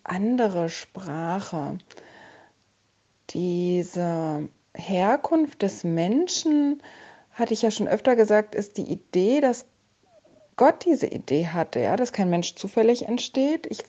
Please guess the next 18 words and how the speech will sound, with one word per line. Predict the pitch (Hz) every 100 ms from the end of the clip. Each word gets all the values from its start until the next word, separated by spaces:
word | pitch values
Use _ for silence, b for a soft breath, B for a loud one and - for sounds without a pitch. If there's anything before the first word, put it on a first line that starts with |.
| -
ich | 208
kann | - 269
auch | 208
keinen | - 190 185
Menschen | 170 170 - 170
machen, | 156 190 - 285 349 - B B B B B B _ _ _ -
mm, | 220 220 226 226 233 220 _ _ _ _ _ -
sondern | 202 214 214
es | 214
ist | 208 139
eine | 202 196
Idee | 190 185
Gottes. | - 190 190 170 160 170 - - _ _ _ b b b b b b _ _ _ _ _ -
Und | 190 190 185 185 180 - - _ _ _ _ _ - _
Gott | 190 190 214 - 190
nimmt | 196 214 269 269 190 165 - - _
das | 170 185 180
Leben | 180 165 170 185 240 254 285